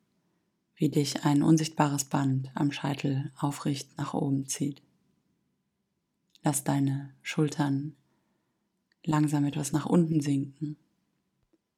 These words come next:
und schließe nun deine Augen. Nimm einen tiefen Atemzug durch deine Nase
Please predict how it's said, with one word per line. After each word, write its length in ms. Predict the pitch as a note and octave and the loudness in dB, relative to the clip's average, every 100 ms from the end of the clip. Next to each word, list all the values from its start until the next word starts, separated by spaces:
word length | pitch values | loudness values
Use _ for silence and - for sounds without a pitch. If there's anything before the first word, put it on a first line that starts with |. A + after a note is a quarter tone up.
| _ _ _ _ _ | _ _ _ _ _
und 240 | F3+ E3 - | 2 4 2
schließe 400 | - D3+ - D#3 | 2 0 0 0
nun 440 | D3 C#3+ C#3 D#3 | 0 0 -2 -4
deine 340 | D#3+ D3 D3+ | -2 -2 0
Augen. 400 | D#3 C#3 C#3 D3 - _ _ _ _ _ _ _ _ _ _ _ _ _ _ _ _ _ _ - _ _ _ _ | -2 -4 -4 -6 -10 _ _ _ _ _ _ _ _ _ _ _ _ _ _ _ _ _ _ -20 _ _ _ _
Nimm 200 | - E3+ | 0 4
einen 200 | E3+ D#3+ | 6 6
tiefen 360 | D#3 F3+ D#3+ F3 | 4 -2 -2 0
Atemzug 640 | E3 D3 D3+ C3+ D#3 C#3+ | 0 0 -2 -2 -4 -6
durch 160 | - C#3 | -6 -4
deine 240 | - D3 | 0 2
Nase 520 | C#3+ C#3+ D3 D3+ D3+ | 2 0 -2 -4 -8